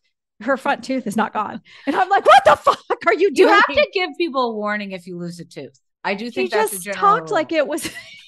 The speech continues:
Speaker 1: And you know, when you have veneers, right? Don't they file 'em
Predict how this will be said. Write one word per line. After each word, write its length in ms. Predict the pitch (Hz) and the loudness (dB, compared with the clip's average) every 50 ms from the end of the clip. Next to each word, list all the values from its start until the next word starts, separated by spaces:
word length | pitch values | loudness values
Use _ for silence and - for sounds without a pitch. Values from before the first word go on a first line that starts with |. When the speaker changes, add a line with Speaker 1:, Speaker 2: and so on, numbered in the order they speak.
| 233 - - _ _ _ _ _ _ _ _ _ _ _ _ _ _ _ 494 - _ _ _ - 403 - _ _ - - - _ - - - - - | -16 -16 -16 _ _ _ _ _ _ _ _ _ _ _ _ _ _ _ -20 -20 _ _ _ -14 -14 -14 _ _ -18 -18 -16 _ -18 -18 -18 -14 -6
Speaker 1:
And 180 | - - 311 320 | -4 -2 0 0
you 60 | 339 | 0
know, 240 | 320 339 349 415 415 | 0 0 0 0 0
when 120 | 415 359 | -4 -6
you 120 | 330 320 320 | -6 -4 -4
have 120 | 285 240 | -4 -4
veneers, 680 | 226 233 233 220 208 202 196 202 214 233 285 320 - - | -2 -4 -2 -2 -4 -4 -4 -4 -4 -4 -6 -8 -8 -8
right? 240 | 202 208 240 269 - | -6 -6 -6 -4 -6
Don't 200 | 240 240 254 262 | -8 -8 -6 -8
they 120 | 285 269 | -8 -10
file 400 | - - 226 220 220 240 254 269 | -8 -6 -4 -4 -2 -4 -4 -4
'em 160 | 294 320 370 | -6 -8 -8